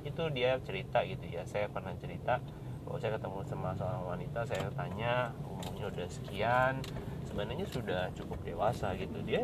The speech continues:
juga nggak terlalu, maksudnya secara fisikal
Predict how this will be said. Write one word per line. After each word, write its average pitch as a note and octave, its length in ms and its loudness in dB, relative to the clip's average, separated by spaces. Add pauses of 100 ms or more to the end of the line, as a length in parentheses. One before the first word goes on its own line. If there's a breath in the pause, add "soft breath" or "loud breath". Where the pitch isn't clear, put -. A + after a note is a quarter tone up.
juga F2 400 2
nggak D2+ 400 0
terlalu, E2+ 480 2
maksudnya D#3 400 2 (320)
secara G2+ 480 4
fisikal - 560 0